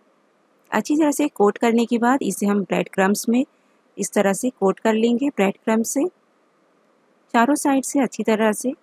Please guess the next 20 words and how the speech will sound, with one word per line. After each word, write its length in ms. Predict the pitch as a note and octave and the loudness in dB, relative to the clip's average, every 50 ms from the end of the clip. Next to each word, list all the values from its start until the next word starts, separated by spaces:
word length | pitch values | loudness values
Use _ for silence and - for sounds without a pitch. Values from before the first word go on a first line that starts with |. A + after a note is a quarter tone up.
| _ _ _ - | _ _ _ -2
coat 200 | - - - - | 0 0 0 0
कर 140 | - A3 G#3 | 0 0 0
लेंगे। 360 | G#3 G#3+ A3+ A3+ A3+ C4+ D4 - _ _ _ _ _ _ _ _ _ _ _ _ _ _ _ _ _ _ _ _ _ _ _ _ _ _ _ _ _ _ _ _ _ _ _ _ _ _ _ _ _ _ _ _ _ _ _ _ _ _ _ - | 2 2 0 0 0 -2 -4 -6 _ _ _ _ _ _ _ _ _ _ _ _ _ _ _ _ _ _ _ _ _ _ _ _ _ _ _ _ _ _ _ _ _ _ _ _ _ _ _ _ _ _ _ _ _ _ _ _ _ _ _ -10
इसी 180 | - A3 D4+ D4 | -4 -2 0 2
तरह 220 | - D#4 D#4+ D#4 | 2 4 2 2
सभी 320 | D4+ - B3 G#3 G3+ B3 B3 | 2 2 0 0 2 2 2
हम 220 | B3+ B3 A#3+ B3 B3 _ _ _ _ _ _ _ _ _ - | 4 4 4 2 0 _ _ _ _ _ _ _ _ _ 2
patties 380 | A3 G3 F#3+ - G3+ G3+ - | 2 2 4 2 0 0 0
को 200 | - - A#3+ C#4 - _ _ - - | -2 -4 -4 -4 -4 _ _ -8 -2
ready 280 | E3+ F#3+ F3+ E3 G3 | 0 0 2 2 0
कर 160 | G3 - A#3 A3+ | 0 2 0 2
लेंगे 380 | A3+ A#3+ A#3+ A#3 A3+ B3+ D#4+ G4 _ _ _ - | 2 0 0 2 0 0 -2 -4 _ _ _ -4
और 220 | - F3 F3+ F3+ F#3 | 0 0 2 2 0
इसके 240 | G3+ - - A3 G3 | -2 -4 -2 -2 0
बाद 220 | F3+ F#3 F3+ F#3 | 2 4 4 2
इसे 180 | F#3 F3 - G3+ | 2 0 -2 -4
हम 80 | G3+ | -2
deep 180 | F#3 F3+ E3+ - | -2 -4 -6 -6
fry 260 | - - F#3 F3+ F3+ | -4 -2 0 0 0
करेंगे। 440 | - - A3 A3 A3+ A3+ A3+ B3+ | 0 -2 -2 0 0 0 0 -2